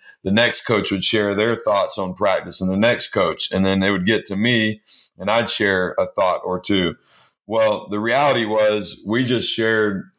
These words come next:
eight or nine really good, maybe golden nuggets for players. It was really important for them to hear, but they didn't remember the first seven by the time it got to the last person. And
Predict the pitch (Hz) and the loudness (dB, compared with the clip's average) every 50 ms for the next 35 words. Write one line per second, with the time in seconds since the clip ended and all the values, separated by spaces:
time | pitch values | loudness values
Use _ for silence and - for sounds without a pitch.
0 | _ _ - _ _ _ _ _ _ _ _ - - 117 127 123 120 113 107 107 | _ _ -20 _ _ _ _ _ _ _ _ -4 0 2 2 2 2 0 0 0
1 | 110 117 120 117 110 107 101 98 98 104 113 110 107 104 101 90 95 107 107 107 | 0 2 2 2 2 2 0 -2 0 0 2 2 2 0 -2 -2 0 0 2 2
2 | 104 104 104 98 98 104 104 107 104 101 101 90 104 104 107 110 104 101 95 95 | 2 2 2 0 0 0 0 0 0 0 0 0 0 2 2 2 0 0 0 0
3 | 104 117 123 101 98 85 - - - 101 92 - - 104 101 101 101 98 98 85 | 2 2 2 2 0 -2 -4 -4 -2 -2 -2 0 0 2 2 2 2 0 0 0
4 | 104 - 101 98 95 90 92 107 110 110 104 104 98 98 90 90 - - 120 135 | -2 0 0 0 0 0 0 0 0 2 2 2 0 -2 -4 -4 -4 -2 0 0
5 | 117 98 82 - - 98 101 98 98 95 95 92 104 110 127 147 156 156 156 - | 0 -2 -2 -2 -2 0 0 0 0 0 -2 0 0 0 2 2 0 -2 -6 -10
6 | _ _ _ _ _ _ _ _ _ - 104 107 113 131 143 151 127 113 110 104 | _ _ _ _ _ _ _ _ _ -4 -2 0 2 2 2 2 2 0 0 0
7 | 107 104 104 113 127 147 139 113 110 98 98 98 95 92 - - _ - 95 101 | 0 0 2 0 0 0 2 2 2 2 2 2 0 -2 -6 -10 _ -2 -2 -2
8 | 95 - 113 117 113 104 92 - - - 117 127 104 101 98 98 98 101 98 98 | 0 0 0 0 0 0 -2 -2 0 0 0 0 0 -2 -4 -2 0 0 0 0
9 | 95 - 113 104 101 95 90 104 104 98 - - 107 98 92 90 90 101 101 98 | 0 -2 -2 -2 -2 0 2 2 2 2 0 -2 -4 -4 -4 -2 0 2 2 2
10 | 95 - - - - 113 123 120 117 - 92 87 87 - - _ _ - - - | 0 -2 -2 -4 -2 0 0 0 -2 -4 -4 -6 -6 -8 -10 _ _ -20 -20 -20
11 | - _ _ _ 110 101 98 98 95 95 95 95 95 95 92 92 | -20 _ _ _ -4 0 0 2 2 2 0 0 0 0 -2 -2